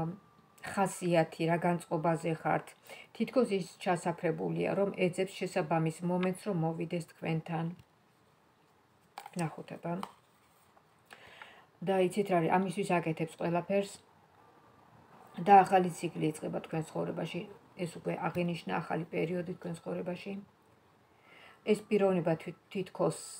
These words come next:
ჩასაფრებულია თქვენთან მიმართებაში, როდის მოხვალთ ხასიათზე, როდის დადგებით ფეხზე, ნორმალურად, თქვენი ემოციები როდის მოწესრიგდება და ის ნაბიჯებს გადმოდგამს.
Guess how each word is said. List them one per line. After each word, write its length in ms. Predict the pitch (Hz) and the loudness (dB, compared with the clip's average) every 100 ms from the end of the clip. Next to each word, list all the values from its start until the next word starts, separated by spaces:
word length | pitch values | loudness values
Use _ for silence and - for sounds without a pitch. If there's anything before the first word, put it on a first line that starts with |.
| - | -16
ჩასაფრებულია 1000 | - 214 - 196 - 175 156 165 160 170 | -4 -2 0 -2 2 0 2 0 0 -2
თქვენთან 380 | 160 185 165 170 | -2 -4 -2 0
მიმართებაში, 600 | 160 165 165 170 175 190 | 0 0 0 -2 -2 0
როდის 300 | 170 165 160 | 0 0 -2
მოხვალთ 320 | 170 151 165 - | -6 -4 -4 -2
ხასიათზე, 520 | 175 165 180 175 202 | -4 -2 -2 -2 0
როდის 280 | 165 160 151 | 0 -2 -2
დადგებით 480 | 160 156 160 160 - | -4 -2 -4 -4 -8
ფეხზე, 420 | - 180 160 - 196 | -2 -2 -2 -4 -2
ნორმალურად, 720 | 160 160 175 175 165 190 202 - - - | 0 2 2 0 0 0 -2 -6 -20 -20
თქვენი 320 | - 220 196 180 | 2 4 6 6
ემოციები 540 | 170 165 - 160 170 | 2 0 -2 -4 -2
როდის 300 | 175 165 156 | -2 -2 -2
მოწესრიგდება 800 | 165 160 180 - 185 190 185 214 226 - - - _ | -2 -2 -2 -6 -8 -4 0 2 0 -2 -16 -20 _
და 180 | 196 226 - | 0 2 0
ის 180 | 185 185 | -2 -4
ნაბიჯებს 580 | - 160 160 160 196 - | 0 -2 -2 -4 -6 -8
გადმოდგამს. 920 | - 170 - 160 170 165 - 156 165 | -4 0 2 2 -2 -4 -4 -4 -4